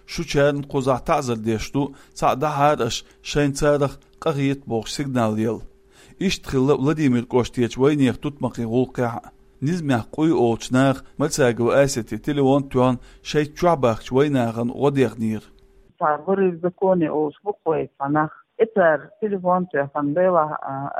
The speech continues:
Speaker 2: асет ишт хаз-, хазакон штига действовать, ишт дат конституция, хала уха яс.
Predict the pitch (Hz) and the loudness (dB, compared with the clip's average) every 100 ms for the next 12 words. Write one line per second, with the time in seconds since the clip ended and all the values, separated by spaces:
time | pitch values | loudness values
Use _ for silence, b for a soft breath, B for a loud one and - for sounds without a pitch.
0 | 170 - 160 147 165 - _ 214 196 - | -2 -2 -8 -8 -14 -18 _ -4 -4 -6
1 | - 202 190 - 170 147 143 156 156 147 | -4 -2 -2 -2 -2 -2 -4 -6 -2 -2
2 | 175 185 185 175 165 - 160 - - 165 | 0 -2 -2 -8 -8 -4 -6 -6 -2 -2
3 | 165 - 190 - 151 - 143 - 147 175 | -2 -4 -4 -4 -18 -10 -10 -8 -4 -2
4 | 165 - 165 160 147 156 | -2 -2 -2 -2 0 0